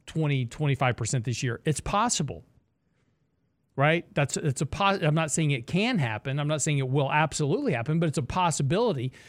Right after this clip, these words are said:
that we could have a fairly strong year this year and then not have a recession until next year. I know that seems improbable, but it's possible. And that's the challenge with managing your portfolio, managing money, and separating out. And this is why we focus so much on technicals,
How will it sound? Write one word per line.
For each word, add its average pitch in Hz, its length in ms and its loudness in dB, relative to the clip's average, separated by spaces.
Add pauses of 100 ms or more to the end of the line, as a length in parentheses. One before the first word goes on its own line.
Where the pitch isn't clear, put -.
(220)
that 151 100 2
we 160 140 4
could 175 160 2
have 143 240 4
a 135 100 2
fairly 196 500 -2
strong 170 440 -2
year 156 280 2
this 143 420 0
year 147 200 2
and 170 180 0
then 165 140 0
not 185 220 2
have 175 180 -2
a - 20 -2
recession 165 560 0 (300)
until 208 220 0
next 247 240 0
year. 147 120 0
I 127 60 0
know 175 160 2
that 160 160 0
seems 196 320 0
improbable, 160 640 0
but 165 260 0
it's 170 140 -2
possible. - 500 -4 (1400)
And 180 100 2
that's 208 200 4
the 208 100 0
challenge 160 540 0
with 143 160 0
managing 143 340 2
your 135 80 2
portfolio, 139 440 0
managing 127 360 0
money, 160 260 2
and 135 120 0
separating 151 640 0
out. 175 80 2
And 196 100 0
this 220 140 4
is 233 160 0
why 196 100 2
we 156 140 0
focus 151 340 -2
so 151 140 -2
much 135 220 -2
on 110 100 -4
technicals, 139 640 -4